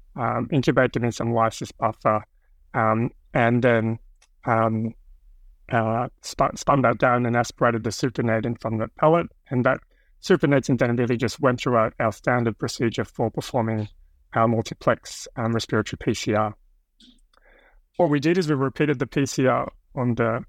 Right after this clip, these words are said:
primary sample, so that the archived neat sample at the same time to get a baseline P C R cycle threshold value. And we compared that to the P C R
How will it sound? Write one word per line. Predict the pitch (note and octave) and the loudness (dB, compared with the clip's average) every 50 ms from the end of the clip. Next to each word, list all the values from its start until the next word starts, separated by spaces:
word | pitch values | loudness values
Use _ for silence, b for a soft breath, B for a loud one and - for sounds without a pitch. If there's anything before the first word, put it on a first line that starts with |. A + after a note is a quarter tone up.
| - _ | -16 _
primary | - - C#3+ C3+ C3+ C#3 C#3 C3+ B2+ | 0 2 4 4 4 4 2 0 0
sample, | - - C#3+ D3+ C#3 - F3 E3+ | 0 0 0 0 0 -2 -4 -4
so | D#3 - C#3 | -4 -4 -4
that | A#2 B2+ - - A#2+ | -4 -4 -4 -2 -2
the | A#2+ A2+ C3 - | 0 0 0 2
archived | - C3 C3 - - - B2+ A#2+ A#2 A2 - _ _ _ - - - | 2 2 2 2 2 2 2 2 2 -2 -8 _ _ _ -20 -10 -4
neat | D3 C#3 D#3+ F3 - | 0 0 0 0 0
sample | - E3 D3 D3+ D3 - E3+ E3 | 2 2 2 2 2 0 0 0
at | D3+ - | 0 -2
the | - C3 | -4 -2
same | - - B2+ B2 A2+ | 0 0 0 0 0
time | - - E3 F3 F#3+ G3 | 0 0 0 0 0 -2
to | - - - | -4 -6 -4
get | C3 - C3 B2 - - _ _ _ _ _ _ | 0 0 0 0 -2 -6 _ _ _ _ _ _
a | - A#2+ | -8 -2
baseline | - B2+ A#2+ A2+ - - C#3 A#2+ A#2 A#2 A#2 A2+ - _ _ _ | 2 2 2 2 2 0 2 2 2 2 0 -4 -6 _ _ _
P | - C#3+ B2+ | 0 0 0
C | - - C3+ | 2 2 4
R | A#2+ A2+ | 4 4
cycle | A2+ - - A#2+ A#2+ - C3 A#2+ - - | 2 2 0 -2 0 0 -2 -4 -2 -2
threshold | D#3 B2 A#2 - - B2 A#2 A2+ | -2 -2 -2 -4 -6 -6 -4 0
value. | B2+ C#3+ D3+ E3 F3+ G3+ G#3+ - - - - _ _ _ _ _ - - | 2 4 4 4 4 2 -2 -4 -10 -18 -20 _ _ _ _ _ -4 0
And | C#3+ A#2+ | 2 2
we | A#2 B2+ | 2 0
compared | - C#3+ A#2 - - D3 C3+ B2+ B2 | 0 -4 -4 0 2 2 2 4 2
that | - B2 - - _ - - | 0 0 0 -2 _ -14 -6
to | - D3 A#2+ A#2 A#2 A#2 A2+ - - - - - - _ _ _ _ - | -2 -2 0 0 -2 -2 -6 -10 -16 -20 -20 -20 -20 _ _ _ _ 0
the | C3 A#2+ A#2+ A2+ | 2 2 2 2
P | - - D3 C3 | 2 2 2 2
C | - - C3+ | 2 2 2
R | B2+ A#2+ A#2 A#2 A2 - | 2 2 2 0 -4 -10